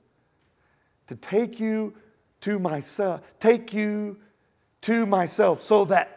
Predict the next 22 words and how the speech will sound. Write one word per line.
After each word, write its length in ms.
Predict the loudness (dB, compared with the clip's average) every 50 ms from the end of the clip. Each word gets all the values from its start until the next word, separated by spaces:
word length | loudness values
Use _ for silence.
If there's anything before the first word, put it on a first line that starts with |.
| -6
where 400 | 2 6 8 10 10 8 6 4
I 300 | -4 -2 0 0 0 0 -2
am, 320 | -8 -8 -8 -6 -6 -4
you 140 | -4 -2 -2
may 200 | 0 -2 -2 -2 0
also 600 | 2 4 4 4 4 0 0 0 0 0 0 -4 -8 -16 -20 _ -12 -2
be." 300 | 0 0 0 0 -4 -10 -16 -20 -20 _ _ _ _ _ _
That 460 | -14 0 8 10 10 10 10 4 -2 -2
right 260 | -2 -2 -2 -2 -4
there 220 | -6 -6 -6 -8 -12 _ _ _ _ _ _ _ _ _ _ _ _ _ _ _ _ _ _
is 200 | -10 -10 -8 -4
the 100 | -2 -2
rapture. 540 | -2 0 0 -2 -2 -4 -10 -18 -20 -20 -20 -20 _ _ _ _ _ _ _ _
People 200 | 2 4 6 12
go, 260 | 12 12 12 12 10 2 6
"Hey, 160 | 10 10 10
Paul, 360 | 10 12 12 12 12 12 12 12
where's 240 | 10 10 10 10
the 120 | 8 6 2
rapture 440 | 6 8 8 8 8 6 4 0 0
in 80 | 0
Scripture?" 520 | 0 4 6 4 6 6 2 0 0 0